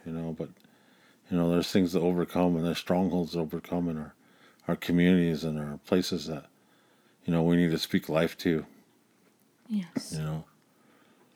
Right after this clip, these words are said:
Speaker 1: And, and there's a part of the Bible that talks about by faith, these people did these things, and we, you know, and it's about just sharing,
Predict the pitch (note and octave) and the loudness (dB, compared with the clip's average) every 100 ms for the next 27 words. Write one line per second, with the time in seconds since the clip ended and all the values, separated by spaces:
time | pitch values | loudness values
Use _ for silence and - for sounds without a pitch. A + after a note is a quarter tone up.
0 | _ - G2+ F2+ F2 - G2 F#2 F2 F2 | _ -4 2 2 2 -2 2 2 2 0
1 | D#2 G2 F2+ E2+ D#2 E2+ E2 E2+ D#2+ E2+ | 2 2 2 2 0 0 0 0 -2 -4
2 | - F2 E2 D2+ D#2+ - F#2+ F2+ - F2 | -2 -2 -2 -2 -2 2 4 2 0 -6
3 | D2+ - F2 D#2+ C#2+ E2+ E2 - D#2 - | -4 -4 -4 -6 -4 -4 -4 -6 -6 -6
4 | D#2+ E2 E2+ _ _ _ _ _ _ _ | -6 -6 -8 _ _ _ _ _ _ _
5 | F#2 F2 F2+ F2+ F2 F2 F2 G#2+ F#2 F#2 | 0 4 4 4 2 0 0 0 2 2
6 | - _ _ - F#2+ - - E2+ F#2+ | -2 _ _ -2 0 -2 -2 2 2